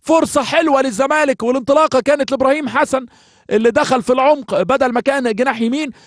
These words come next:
وادي النجم عبد الله جمعة اللي بيتألق في كل مباراة عن الأخرى.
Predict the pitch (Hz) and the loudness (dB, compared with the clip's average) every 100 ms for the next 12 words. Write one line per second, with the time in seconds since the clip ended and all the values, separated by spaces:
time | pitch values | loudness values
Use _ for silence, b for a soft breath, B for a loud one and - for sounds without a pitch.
0 | b 180 277 233 240 220 226 208 202 196 | b 2 2 0 -2 -2 -2 0 0 0
1 | 262 247 220 240 208 190 b b b 220 | 0 0 0 0 0 -4 b b b 0
2 | 226 233 233 247 269 233 - 190 233 294 | 2 2 2 2 2 0 -2 -6 -2 0
3 | 269 254 240 277 233 247 233 262 - 208 | 0 2 2 2 2 2 2 2 2 -4